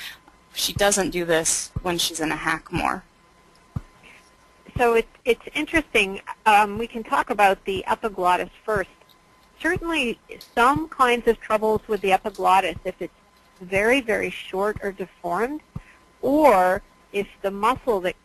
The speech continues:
Speaker 2: makes the epiglottis stay flat in the throat is not working correctly, it is possible that the epiglottis can actually cause some airway obstruction, and those, that horse might make some noise.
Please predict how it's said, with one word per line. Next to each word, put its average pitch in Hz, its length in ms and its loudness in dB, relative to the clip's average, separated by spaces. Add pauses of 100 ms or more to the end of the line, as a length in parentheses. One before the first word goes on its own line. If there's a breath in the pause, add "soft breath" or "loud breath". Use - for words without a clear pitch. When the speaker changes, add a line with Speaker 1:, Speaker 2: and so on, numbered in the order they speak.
(180)
Speaker 2:
makes 208 360 -6
the 190 120 -4
epiglottis 190 560 -2 (180)
stay 170 200 -4 (180)
flat 214 480 0
in 185 220 -8
the 170 100 -8 (100)
throat 196 320 -4 (140)
is 190 220 -6
not - 240 2
working 214 320 -2
correctly, 175 580 -2
it 180 80 -2
is 160 100 -6 (120)
possible 202 580 -2
that 180 220 -10
the 185 80 -2
epiglottis 175 580 2 (540 loud breath)
can 185 200 -8 (100)
actually 208 480 -2
cause 196 400 2 (120)
some 180 220 -8
airway 202 360 2
obstruction, 180 680 -6
and 180 140 -8
those, 180 160 -4 (220)
that 180 200 0
horse 208 360 -2
might 190 340 -2
make 185 400 -6
some 170 160 -12
noise. 165 360 -4